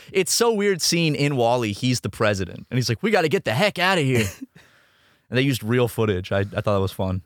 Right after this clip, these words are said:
Speaker 2: So are you going in order, or are you just kinda
Speaker 1: Mm.
Speaker 2: picking and choosing?
Speaker 1: Just picking and choosing. I still gotta watch
Speaker 2: So,
Speaker 1: Incredibles.
Speaker 2: so you saw Bugs Life, you saw Monsters, Inc. Are those the only two so far?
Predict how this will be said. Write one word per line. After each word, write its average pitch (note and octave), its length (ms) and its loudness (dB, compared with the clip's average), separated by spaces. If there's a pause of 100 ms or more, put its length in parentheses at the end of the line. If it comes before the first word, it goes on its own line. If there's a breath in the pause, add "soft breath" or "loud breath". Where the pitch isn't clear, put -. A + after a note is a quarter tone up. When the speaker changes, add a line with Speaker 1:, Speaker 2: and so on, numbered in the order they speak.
(140)
Speaker 2:
So A#2+ 640 0
are A2 80 2
you A#2+ 160 2
going B2+ 300 2
in A2 100 0
order, A2+ 320 0
or - 20 2
are D3+ 60 2
you B2 100 0
just G2+ 220 -4
kinda C3 220 0
Speaker 1:
Mm. D3+ 100 -2
Speaker 2:
picking G#2 260 -2
and F#2+ 100 -2
choosing? F#2+ 420 -4
Speaker 1:
Just F#2+ 120 -2
picking C#3 260 0
and A#2+ 80 2
choosing. A#2 440 0 (200)
I A#2+ 60 -8
still C#3+ 160 -2
gotta C#3 160 2
watch C3 160 2
Speaker 2:
So, B2+ 80 -4
Speaker 1:
Incredibles. B2+ 460 0
Speaker 2:
so - 240 -8
you A2 40 -2
saw A#2 160 2
Bugs A2+ 380 0
Life, G#2+ 580 0
you F2+ 140 -14
saw F#2 540 -2
Monsters, G2 420 -2
Inc. F#2+ 400 -4
Are E2 80 -8
those F#2+ 160 0
the G2 80 -2
only G2+ 180 0
two A2+ 140 -4
so B2 160 -4
far? C3+ 320 -4